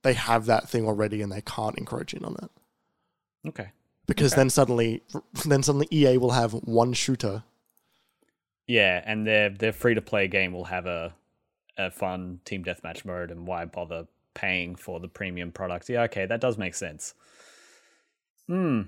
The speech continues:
Speaker 2: it's interesting.
Speaker 1: Add Titans.
Speaker 2: <laughs> Oh, fuck! No one wants that.
Speaker 1: I want that.
Speaker 2: No-, nothing's, nothing in that game is designed for Titans. It would not work.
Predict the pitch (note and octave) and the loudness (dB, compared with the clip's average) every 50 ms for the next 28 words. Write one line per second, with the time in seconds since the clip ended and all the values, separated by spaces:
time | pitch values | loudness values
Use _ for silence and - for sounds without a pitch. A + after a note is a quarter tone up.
0 | - - E3 D3+ G#3 G3 D#3+ B2 - - A2 G#2 G#2 G#2 _ _ _ _ _ _ | -6 -6 -2 0 2 2 2 0 -2 0 -2 -2 -4 -6 _ _ _ _ _ _
1 | _ _ _ _ _ _ _ _ _ _ _ _ _ _ _ _ _ _ _ _ | _ _ _ _ _ _ _ _ _ _ _ _ _ _ _ _ _ _ _ _
2 | _ _ _ _ _ _ _ _ _ _ - - C3+ B2+ A2 - - - A#2+ B2 | _ _ _ _ _ _ _ _ _ _ 2 4 4 4 4 2 2 4 4 4
3 | - - A2+ G#2+ G#2 G2+ - - - - _ _ _ _ _ _ _ _ _ _ | 4 0 -2 -4 -4 -6 -8 -10 -12 -14 _ _ _ _ _ _ _ _ _ _
4 | _ _ _ _ _ _ _ _ _ _ _ - - - - - A2 - - - | _ _ _ _ _ _ _ _ _ _ _ -16 -14 -10 -8 -8 -8 -8 -10 -16
5 | - - - - A2+ B2 C3 C#3 C3+ C3 A#2+ A#2 A#2+ A#2 - - A2 G2 F#2 - | -20 -14 -8 0 2 4 4 4 4 4 4 4 2 2 0 0 0 2 4 6
6 | C3 C3+ D#3+ E3+ D#3 D3+ C#3 - - B2+ A#2+ A2 G#2+ - - _ - _ _ _ | 10 12 12 12 12 12 10 8 8 6 6 6 4 0 -6 _ -20 _ _ _
7 | _ _ _ _ _ - - - C#3 - - B2+ C3 C#3+ E3+ F3 F3 E3+ D#3+ D#3+ | _ _ _ _ _ -20 -20 -20 -16 -8 2 6 10 10 10 10 8 8 10 10
8 | F3+ E3+ G3 F#3 F3 E3+ E3+ F3+ F3+ F3 G#3 G3+ - A3+ A3+ G#3+ G#3 G3 F#3+ F3+ | 10 10 10 8 8 8 6 6 10 10 10 10 12 10 10 10 10 12 12 12
9 | E3+ F3+ F3+ F3+ E3+ E3 D#3 D#3+ C#3+ D3+ C#3+ C#3+ C#3+ B2+ - C3 - C#3 B2+ B2 | 12 12 10 10 8 6 6 6 8 10 10 10 8 6 4 4 8 8 10 10
10 | A#2+ - A#2+ G2+ G2 F#2 G2+ A2 - A#2 G#2+ G#2+ A2+ A#2 B2 C3 - - A#2 A2 | 8 6 2 -2 -2 -2 -4 -2 0 0 0 2 4 6 6 6 6 6 4 4
11 | G#2 F#2+ F#2 - - - - | 4 4 2 0 -6 -14 -20